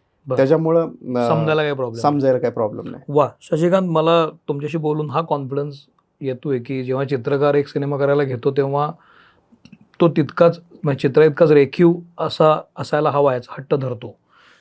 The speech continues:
Speaker 1: अ, असं म्हणायला हरकत नाही, कारण तुमचे काही टीजर्स आणि, अ, काही गाणी बघितल्यानंतर वाटते की हे ठरवून चित्रकाराच्या नजरेतनं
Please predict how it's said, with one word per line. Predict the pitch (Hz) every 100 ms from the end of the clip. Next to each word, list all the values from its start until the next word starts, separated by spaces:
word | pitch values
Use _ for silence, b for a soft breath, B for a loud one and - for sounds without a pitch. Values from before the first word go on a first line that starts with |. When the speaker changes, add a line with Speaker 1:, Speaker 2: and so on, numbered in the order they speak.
| b b _ -
Speaker 1:
अ, | 139 135 131
असं | -
म्हणायला | 147 135 143
हरकत | 131 143 135
नाही, | 160
कारण | 143 139
तुमचे | 135 135 120
काही | 151 156 151 160 165 _ -
टीजर्स | 143 147 156 143
आणि, | 143 143 139 139 139 139 135 139 139
अ, | 131 123
काही | 123 135
गाणी | 139 139
बघितल्यानंतर | 147 143 147 143 147
वाटते | 135 -
की | 143 147
हे | 127
ठरवून | 151 - 139 139 156 156 - _ _ b b -
चित्रकाराच्या | 160 139 180 175 175 180
नजरेतनं | 175 151 156 147 165